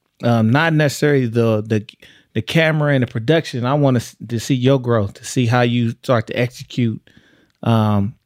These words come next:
that team aspect, how you, how you grow in that ar-, in that area,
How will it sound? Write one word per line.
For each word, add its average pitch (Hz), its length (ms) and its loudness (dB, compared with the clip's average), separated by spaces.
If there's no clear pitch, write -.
that 113 360 2
team 135 360 2
aspect, 104 500 -4
how 123 140 -4
you, 117 300 -2
how 117 120 -2
you 110 160 0
grow 117 260 2
in 107 100 2
that 117 160 2
ar-, 110 180 2
in 110 260 -4
that 113 220 0
area, 107 440 0